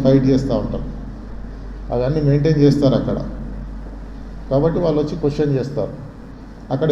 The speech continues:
ఎవరు కొ-, ఎన్ని బాడీస్ రోజు five to six, నాకు తెలిసి ఒక్కొక్క కార్పొరేట్ హాస్పిటల్లో five to six డెడ్ బాడీస్ ఉంటాయి every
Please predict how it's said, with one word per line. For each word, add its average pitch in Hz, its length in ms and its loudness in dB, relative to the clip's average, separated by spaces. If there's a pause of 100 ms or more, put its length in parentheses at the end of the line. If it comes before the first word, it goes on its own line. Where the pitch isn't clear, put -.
ఎవరు 165 280 8
కొ-, 151 260 4 (420)
ఎన్ని 143 180 2 (100)
బాడీస్ 160 280 6 (280)
రోజు 160 260 8 (160)
five 147 220 6
to 165 140 2
six, 165 100 0 (180)
నాకు 139 220 4
తెలిసి 147 240 2 (120)
ఒక్కొక్క 147 280 2 (520)
కార్పొరేట్ 143 460 2
హాస్పిటల్లో 143 540 2
five 139 180 6
to 143 100 6
six 139 100 2 (120)
డెడ్ 127 180 0
బాడీస్ 139 320 4
ఉంటాయి 113 240 -2
every 110 200 -4